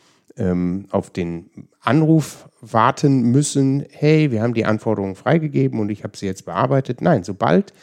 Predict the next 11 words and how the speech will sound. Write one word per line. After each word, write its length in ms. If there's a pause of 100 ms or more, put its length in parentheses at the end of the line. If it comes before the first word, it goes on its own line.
(280)
dieser 300
Zustand 600
gesetzt 460
ist, 280 (180)
sind 380
die 120
auch 80
freigegeben 720
und 240 (320)
dort 420
kann 260